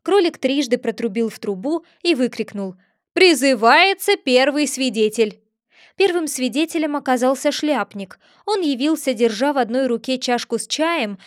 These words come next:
в другой — бутерброд. "Прошу прощения, Ваше Величество", начал он. "Я захватил с собой еду, потому что ещё не кончил пить чай,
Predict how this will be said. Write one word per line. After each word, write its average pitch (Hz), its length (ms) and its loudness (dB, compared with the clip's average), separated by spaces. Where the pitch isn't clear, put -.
в 247 120 -8
другой — 262 360 0
бутерброд. 240 680 -2
"Прошу 294 340 4
прощения, 320 640 2
Ваше 240 240 2
Величество", 233 640 0
начал 220 400 0
он. 214 220 -2
"Я 320 300 6
захватил 302 580 2
с - 40 -10
собой 285 420 2
еду, 269 500 -2
потому 320 280 2
что 320 140 -2
ещё 311 240 2
не 302 160 -2
кончил 302 520 2
пить 269 260 -6
чай, 247 500 0